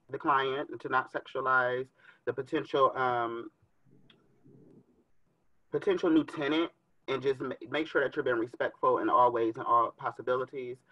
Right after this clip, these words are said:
I do believe there's a lot of issues when it comes to just un-, also understanding that sometimes you're not gonna have a client who's easily want to speak freely about everything.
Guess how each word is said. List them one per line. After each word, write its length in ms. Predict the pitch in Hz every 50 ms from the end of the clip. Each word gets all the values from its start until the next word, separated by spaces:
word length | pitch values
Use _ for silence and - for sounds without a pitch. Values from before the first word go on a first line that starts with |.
| - _ - - - _ _ _ _ _ -
I 100 | 120 131
do 100 | 151 156
believe 240 | 151 143 135 131 117
there's 260 | 123 131 127 127 -
a 60 | 127
lot 200 | 117 123 123 131
of 60 | -
issues 320 | - 135 131 - 143 135 127
when 140 | 135 123
it 60 | 117 -
comes 220 | - 139 127 123
to 60 | 139
just 200 | 131 127 117 - -
un-, 240 | 117 127 131 135 - _
also 320 | 131 139 147 - - 139 -
understanding 720 | 143 135 131 123 123 - _ - 127 123 131 139 143 139 127
that 120 | - 160 -
sometimes 400 | - 151 156 160 170 156 143 139
you're 100 | 143 139
not 160 | 139 139 135
gonna 200 | - 135 127 123
have 220 | - 139 131 127 120
a 80 | 117
client 400 | 117 - - 139 131 127 123 113 139
who's 180 | 143 131 127 127 127
easily 640 | - 127 131 135 135 143 139 120 127 123 123 127 - _ _ _ _ _ _ _ _ _ _ _ _ _ _ -
want 200 | - 165 - -
to 160 | - 151 123
speak 260 | - - 147 127 -
freely 280 | - - 139 131 120 110
about 260 | 101 104 101 - -
everything. 420 | 113 110 110 110 - - 62 120